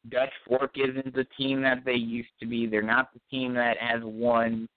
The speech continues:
four straight championships, et cetera, et cetera. But I, I still think they're the te-, you know,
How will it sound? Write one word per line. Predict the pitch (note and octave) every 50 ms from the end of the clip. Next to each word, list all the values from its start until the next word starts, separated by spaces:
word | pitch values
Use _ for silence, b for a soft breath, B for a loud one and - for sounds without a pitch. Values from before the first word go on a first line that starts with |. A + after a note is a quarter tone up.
| _ -
four | A2+ A#2+ B2 B2 - - -
straight | - B2+ B2 A#2 A2+ - -
championships, | - B2 B2 A#2+ A#2+ - - A#2+ A2+ A2 A2 - - - B2 A#2 A2+ A2 G#2+ - _ - - G#2+
et | G2+ - _
cetera, | A2 A2+ A#2 A#2 A2+ A2+ A2 A2
et | - _ -
cetera. | A2+ G#2+ G#2+ G#2 G2+ F#2+ - - _ _ _ _ _ _ _ _ _ _ _ _ _ _ _ _ _ _ _ _ _ _ _ -
But | C#3 C3+ C3 B2+ B2 B2 A2 - _ _ _ _ _ _ _ _ _ _ _ _ _ _ _ _ _ _ _ _ _ _ _ _ _ _ _ _ _ _ _ _ _ _ _ _ _ -
I, | A#2 A#2 A#2+ A2 A2 _ _ _ -
I | A2+ A2+ A2 - -
still | - B2 A#2 A2+ - -
think | B2+ B2 A#2 -
they're | B2+ B2 A#2
the | A2+ A2 - -
te-, | - - _ _
you | A#2 C#3 C#3+ C#3 D3+ D3+
know, | C#3+ A#2